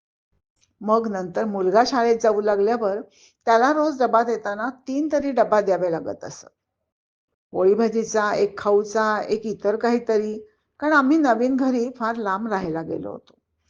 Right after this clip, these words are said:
त्याला मी न्यायला जाईपर्यंत थांबावे लागे, त्यामुळे त्याला तीन डबे द्यायला लागत. त्याच्या खाऊच्या डब्याची कुणकुण त्याच्या जवळच्या मित्रांना असे. मग सगळे मिळून तो छोट्या सुट्टीतच संपत.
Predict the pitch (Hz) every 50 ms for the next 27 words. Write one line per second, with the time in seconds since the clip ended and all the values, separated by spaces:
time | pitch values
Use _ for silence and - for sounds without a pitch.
0 | _ _ _ _ - 185 185 180 196 208 214 240 233 226 202 180 180 180 202 208
1 | 208 208 202 196 202 202 220 220 214 220 214 240 233 - - 180 180 180 202 214
2 | 226 247 233 226 190 180 175 180 180 180 - _ _ _ _ _ _ 196 196 196
3 | 208 214 214 214 208 220 233 226 - - 220 233 247 240 233 196 175 170 196 190
4 | 180 175 - 98 87 82 67 - - - - _ _ _ _ _ _ _ _ _
5 | _ _ _ 262 262 285 320 320 - - 233 240 262 262 - 339 311 277 240 220
6 | 240 247 247 254 233 - 220 220 220 214 - 233 220 226 226 220 214 202 196 220
7 | 226 208 196 165 165 180 185 196 220 220 226 208 208 196 202 208 214 226 254 262
8 | 247 233 - - - - - _ _ _ _ _ _ _ _ _ - 254 247 -
9 | 233 190 175 180 226 254 254 240 247 254 294 269 240 254 262 269 254 262 277 269
10 | - - 269 247 254 262 262 262 277 262 - - 277 277 262 294 285 277 - 254
11 | 208 170 160 - - -